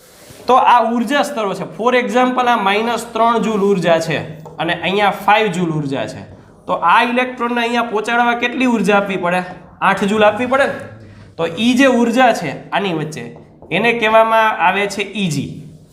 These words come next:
આને શું કહેવામાં આવે છે? ઈજી. ઉર્જા જી. જી એટલે ગેપ. એટલે આ જે છે, ઈ છે બેન્ડ ગેપ. બેન્ડ એટલે સ્તરો, ઉર્જાના સ્તરો વચ્ચેનો ગેપ. આ કઈ છે? બંધિત અવસ્થા.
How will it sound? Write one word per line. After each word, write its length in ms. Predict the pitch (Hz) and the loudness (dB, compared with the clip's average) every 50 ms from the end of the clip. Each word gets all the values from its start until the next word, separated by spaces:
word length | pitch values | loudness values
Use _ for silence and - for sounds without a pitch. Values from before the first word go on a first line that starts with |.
| _ _ _ - | _ _ _ -4
આને 180 | 143 165 190 190 | -2 0 0 0
શું 220 | 190 214 220 220 | -2 -4 -4 -2
કહેવામાં 420 | 220 214 208 208 202 202 202 196 | 0 2 2 2 2 2 2 2
આવે 160 | 190 185 190 190 | 2 2 0 -2
છે? 260 | 190 214 208 208 208 | -4 -6 -8 -8 -4
ઈજી. 360 | 208 190 175 139 131 113 - - - - - | -2 -2 0 0 -2 -4 -6 -10 -12 -10 -6
ઉર્જા 500 | 175 180 185 180 156 180 190 196 202 190 160 147 | -2 0 0 2 2 4 4 4 4 2 0 -4
જી. 300 | 135 156 175 147 - - - - - - - - - | -4 -4 -4 -4 -6 -8 -12 -16 -18 -20 -20 -12 -4
જી 120 | 156 175 | -2 0
એટલે 260 | 196 190 190 190 180 | 2 2 0 0 -2
ગેપ. 220 | 175 170 175 151 120 - - - - - - - - - - _ | 0 0 0 0 0 -2 -6 -12 -14 -18 -20 -20 -20 -20 -20 _
એટલે 160 | - 143 143 - - | -14 -12 -12 -8 -2
આ 180 | 131 143 170 208 | 2 2 2 2
જે 220 | 196 233 262 254 | 2 2 0 0
છે, 540 | 247 - 254 247 202 143 - - - - - - - - - - | 0 0 -2 -2 -2 -2 -4 -8 -14 -18 -20 -20 -20 -20 -14 -12
ઈ 80 | 190 | -12
છે 180 | 185 - - 220 | -8 -4 -4 -2
બેન્ડ 340 | 196 175 180 196 202 202 180 | 0 2 2 2 2 2 2
ગેપ. 220 | 151 143 123 107 - - - - - - - - - - - - _ - - - - - - - - - - - - - - - - - - - - | 0 -2 -2 -4 -6 -10 -14 -18 -20 -20 -20 -20 -20 -20 -20 -20 _ -20 -20 -20 -20 -20 -20 -20 -20 -20 -20 -20 -18 -18 -18 -18 -16 -18 -18 -12 -6
બેન્ડ 360 | 127 143 165 190 214 220 202 196 | -2 2 2 4 4 2 2 0
એટલે 200 | 196 - 196 190 | 0 0 -2 -2
સ્તરો, 420 | 190 - - 226 208 160 135 - - | -2 -2 0 2 2 2 2 0 0
ઉર્જાના 460 | 151 180 190 175 190 208 208 214 220 | 2 2 2 4 4 4 4 4 2
સ્તરો 380 | 208 208 - - 208 202 220 208 | 0 0 -2 0 0 2 4 4
વચ્ચેનો 400 | 185 190 190 - 190 185 185 190 | 2 2 0 0 -2 0 0 0
ગેપ. 380 | 185 190 185 151 - - - - - - - - _ - | 0 0 0 0 -2 -4 -10 -14 -18 -20 -20 -20 _ -2
આ 140 | 160 180 214 | 0 0 2
કઈ 220 | 220 226 240 254 240 | 2 2 2 2 0
છે? 480 | - - 233 240 240 233 - - - - | 0 -2 -4 -4 -4 -8 -12 -16 -8 -2
બંધિત 460 | 151 175 185 196 190 202 208 180 170 | 0 2 2 2 2 0 0 0 -2
અવસ્થા. 440 | 151 143 131 - - - - 101 | -2 -2 -4 -4 -6 -12 -14 -14